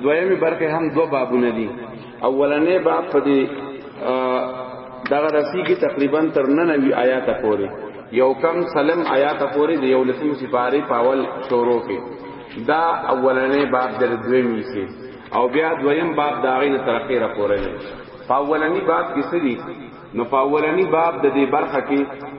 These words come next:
دې ته زواجر وای، زجرونه ورته وای،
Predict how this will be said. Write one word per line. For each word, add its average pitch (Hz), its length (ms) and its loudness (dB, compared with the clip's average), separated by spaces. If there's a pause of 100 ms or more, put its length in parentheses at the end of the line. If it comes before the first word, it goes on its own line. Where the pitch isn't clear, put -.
(300)
دې 160 200 2
ته 160 80 2
زواجر 131 640 2
وای، 131 320 4 (320)
زجرونه 139 480 0
ورته 147 300 0
وای، 131 240 4